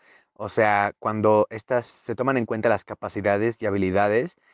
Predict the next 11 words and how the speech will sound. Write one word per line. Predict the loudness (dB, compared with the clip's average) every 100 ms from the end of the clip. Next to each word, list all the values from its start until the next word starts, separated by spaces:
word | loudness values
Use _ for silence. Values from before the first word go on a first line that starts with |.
| _ _
de | -12 -12
cada | -2 0 0
etapa | -2 -6 -2 -4
del, | 0 0 2 2 0 0 -2 -6
del | -8 -4 -2
niño, | 0 2 0 0
del | 0
adolescente, | 0 0 -4 -8 -8 -6
del | -2 -2
adulto, | 2 4 4 2 -4 -6 -10 _ _ _ _
para, | -2 2 4 4 2 -2